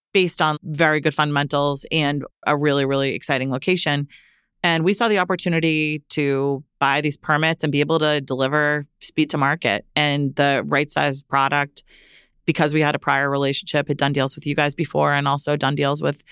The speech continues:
C V and Ares, and there were some relationships there. We're able to buy those rights for a pretty big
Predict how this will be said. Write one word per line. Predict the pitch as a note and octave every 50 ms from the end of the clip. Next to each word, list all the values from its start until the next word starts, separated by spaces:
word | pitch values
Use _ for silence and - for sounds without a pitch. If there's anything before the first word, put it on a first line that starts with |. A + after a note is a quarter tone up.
| - - - -
C | - - F#3+ D#3+
V | D#3 D3
and | D3 C#3+
Ares, | C#3 C#3 C#3+ C#3 C#3+ D3 C#3+ -
and | D3 C#3+
there | C#3 C#3
were | C#3 C#3
some | C#3+ - - D3
relationships | C#3+ C#3+ D3 D3 - D3 C#3+ -
there. | - D#3 D3+ D3+ D#3 D3 - _ _ _ _ _ _
We're | - D#3+ E3
able | D3+ D#3 D3 D3+ D3+ D3
to | D3 C#3+ C#3+ C#3+ C#3 D3+ -
buy | - C3+ C3+ C#3+
those | C#3+ C#3+ C#3 C#3 C#3+ -
rights | D3 C#3 C#3+ C#3+ C3+ - - - - _ _ _ _ _ - _ _ _ _ _ _ _ _ _ - -
for | F3+
a | E3+ D#3
pretty | - - - F3 D#3+ E3
big | D#3+ D#3+ D#3+ D#3 D#3 D3+ D3